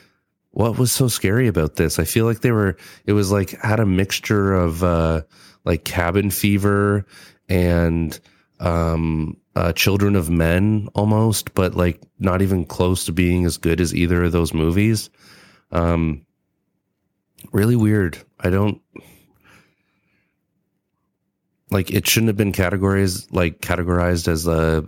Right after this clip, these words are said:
as a horror movie, maybe. I don't know. More of a thriller, maybe a mystery. There is no mystery, really. It's pretty obvious what's going on.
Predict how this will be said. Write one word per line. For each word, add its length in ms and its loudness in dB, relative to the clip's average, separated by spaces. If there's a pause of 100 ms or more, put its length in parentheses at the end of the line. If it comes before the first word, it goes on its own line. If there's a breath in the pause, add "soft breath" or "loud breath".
as 140 0
a 60 -2
horror 320 0
movie, 260 0
maybe. 480 0 (460)
I 60 -2
don't 140 2
know. 300 -2 (500)
More 120 0
of 80 -2
a 60 2
thriller, 640 0 (180)
maybe 540 0
a 80 0
mystery. 720 0 (640)
There 140 2
is 140 0
no 120 2
mystery, 680 0 (100)
really. 460 0 (680)
It's 140 -4
pretty 300 0
obvious 460 0
what's 180 -4
going 320 0
on. 340 -2